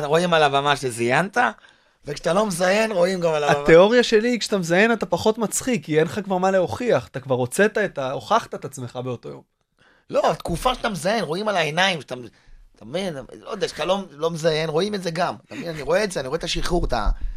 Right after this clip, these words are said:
Speaker 1: כן, כשאתה מזיין, רואים שיש משהו יותר רגוע על הבמה. אמיתי? אין ספק.
Speaker 2: אבל רגוע לדעתי לא בקטע טוב.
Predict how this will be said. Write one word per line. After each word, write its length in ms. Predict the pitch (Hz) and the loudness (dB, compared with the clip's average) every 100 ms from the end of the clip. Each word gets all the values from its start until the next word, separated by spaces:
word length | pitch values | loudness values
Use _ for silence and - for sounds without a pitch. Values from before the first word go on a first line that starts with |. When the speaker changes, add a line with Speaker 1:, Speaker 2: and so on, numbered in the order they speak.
| - - - - - - - | -6 -8 -10 -12 -10 -8 -4
Speaker 1:
כן, 160 | 196 | -4
כשאתה 140 | 143 127 | -4 -6
מזיין, 320 | 117 160 190 | -2 0 0
רואים 260 | 156 165 | 0 -2
שיש 260 | 160 - 147 | -4 -8 -8
משהו 200 | 160 160 | -6 -6
יותר 240 | 147 170 | -2 2
רגוע 300 | 160 143 123 | 2 0 -2
על 80 | 110 | -2
הבמה. 280 | 101 98 95 - | -4 -8 -10 -14
אמיתי? 260 | 113 135 - - - _ _ _ - | -14 -12 -12 -14 -20 _ _ _ -16
אין 100 | 165 | -10
ספק. 400 | 196 - 98 - _ _ | -8 -8 -12 -14 _ _
Speaker 2:
אבל 200 | 143 143 | 2 6
רגוע 360 | 143 151 190 226 | 6 6 6 6
לדעתי 420 | 190 165 160 196 | 6 6 6 6
לא 120 | 180 | 6
בקטע 340 | 175 170 131 131 | 6 2 -2 -4
טוב. 260 | - 135 | -6 -10